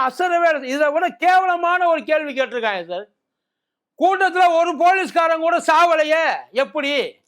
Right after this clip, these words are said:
இந்த கேள்வி இங்க வந்திருக்கு. ஒரு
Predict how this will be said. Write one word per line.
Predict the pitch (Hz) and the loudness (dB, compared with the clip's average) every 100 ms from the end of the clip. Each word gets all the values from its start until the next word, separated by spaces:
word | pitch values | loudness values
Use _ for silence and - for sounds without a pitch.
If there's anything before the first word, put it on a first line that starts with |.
| _ _ _ _ 214 | _ _ _ _ -4
இந்த | 254 | -4
கேள்வி | 269 320 359 330 | 2 2 4 0
இங்க | 302 | 0
வந்திருக்கு. | 285 285 330 254 196 120 _ _ _ _ _ _ _ _ _ _ | -2 -2 -4 -4 -8 -12 _ _ _ _ _ _ _ _ _ _
ஒரு | 226 302 359 | 0 0 2